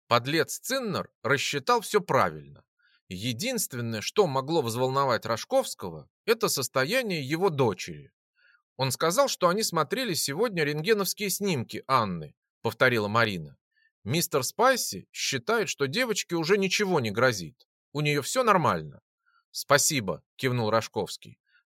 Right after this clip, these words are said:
Потом, чуть подумав, добавил: "У нас важное совещание, и я бы не хотел, чтобы об этом кто-нибудь узнал. Если можно, не возвращайтесь в свой номер,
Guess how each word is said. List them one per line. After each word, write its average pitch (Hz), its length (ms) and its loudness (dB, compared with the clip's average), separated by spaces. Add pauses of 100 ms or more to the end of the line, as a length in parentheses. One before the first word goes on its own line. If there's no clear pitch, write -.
Потом, 233 340 2
чуть 185 220 -4
подумав, 185 440 2
добавил: 98 600 4 (560)
"У 110 120 -4
нас 175 320 0
важное 170 400 4
совещание, 95 840 -2 (200)
и 123 80 0
я 156 180 4
бы 170 100 0
не 170 100 0
хотел, 170 640 0
чтобы 135 420 2
об 135 140 2
этом 208 280 0
кто-нибудь 180 500 -2
узнал. 107 460 -6 (540)
Если 139 420 -2
можно, 143 560 0 (160)
не 156 160 0
возвращайтесь 190 840 4
в - 60 -8
свой 156 240 0
номер, 120 360 -2